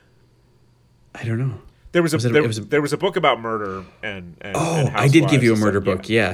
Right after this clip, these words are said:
Speaker 2: That one was pretty good. <laughs> I don't even know how I'm gonna Google for this, but it's gonna be one of those things where I'm gonna end up on an F B I watch list, I'm sure.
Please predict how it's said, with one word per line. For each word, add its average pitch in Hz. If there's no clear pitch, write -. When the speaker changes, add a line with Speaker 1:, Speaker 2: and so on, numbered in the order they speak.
Speaker 2:
That 131
one 120
was 107
pretty 85
good. -
<laughs> -
I 190
don't 254
even 156
know 123
how 190
I'm 202
gonna 185
Google 147
for 110
this, 92
but 123
it's 131
gonna 151
be 147
one 175
of 170
those 165
things 160
where 120
I'm 123
gonna 131
end 135
up 135
on 123
an 113
F 120
B 123
I 110
watch 104
list, -
I'm 95
sure. 104